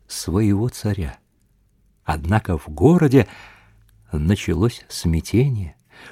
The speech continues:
улицы обезлюдили, как перед страшной бурей, как будто жители Иерусалима ожидали не спасения, а какой-то грозной кары.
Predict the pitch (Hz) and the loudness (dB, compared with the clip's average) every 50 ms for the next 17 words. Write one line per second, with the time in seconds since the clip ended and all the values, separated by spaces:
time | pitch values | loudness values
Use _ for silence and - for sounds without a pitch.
0 | - _ - 123 156 147 143 135 - - 135 123 - - 117 104 95 90 82 71 | -6 _ 6 8 8 8 8 4 4 4 4 4 4 2 0 2 4 2 2 2
1 | 76 76 71 73 98 147 190 190 156 160 160 147 123 - - - - _ _ _ | -2 -4 -2 0 2 2 4 6 6 8 6 6 4 0 -12 -20 -20 _ _ _
2 | - - 107 - - - 127 117 113 - - - - - - 80 92 117 139 131 | -2 -2 -2 -2 -2 -2 0 0 0 -2 -8 -12 -10 -6 -2 0 2 2 0 -2
3 | - - - 127 123 123 107 98 110 104 95 85 76 - _ _ _ _ _ _ | -4 -4 0 0 0 0 0 0 0 0 -2 -2 -4 -10 _ _ _ _ _ _
4 | _ _ _ _ _ _ _ _ _ _ _ _ - - 85 - 71 69 71 - | _ _ _ _ _ _ _ _ _ _ _ _ -4 -2 -2 -2 -2 0 2 2
5 | 180 180 _ - - 127 101 78 69 73 113 175 196 - - 139 135 117 92 - | 2 2 _ 0 2 2 2 2 0 2 4 4 4 4 2 2 4 4 4 2
6 | _ - 117 127 139 127 120 120 117 - - - 76 76 117 175 196 175 127 - | _ -2 2 2 4 4 2 0 -2 -6 -4 -2 -2 0 2 2 4 2 2 0
7 | - _ _ _ - - - - - - - 85 78 90 80 71 90 110 120 117 | -4 _ _ _ -20 -20 -20 -14 -6 -2 -2 0 0 0 -2 2 4 4 4 6
8 | 110 98 90 - - - _ _ _ - 71 69 73 78 95 110 - - - - | 4 4 2 -2 -8 -20 _ _ _ -14 -10 -6 -2 -2 -2 -2 -2 -6 -12 -10
9 | - 76 73 - - - - - 113 160 185 175 147 113 87 69 - _ _ _ | -8 -8 -8 -8 -12 -8 0 2 4 4 4 4 2 0 -2 -4 -8 _ _ _
10 | _ _ _ _ _ _ - 92 87 - - - - 139 131 - 113 104 92 82 | _ _ _ _ _ _ -6 -6 -4 -4 -4 -4 -2 -2 0 0 -2 0 0 -2
11 | 82 - - 76 123 160 170 147 147 147 156 151 151 143 - - - 127 131 127 | -4 -2 0 2 2 2 2 2 2 2 4 4 2 2 -2 -2 0 0 2 2
12 | 107 - - - | 0 -2 -6 -10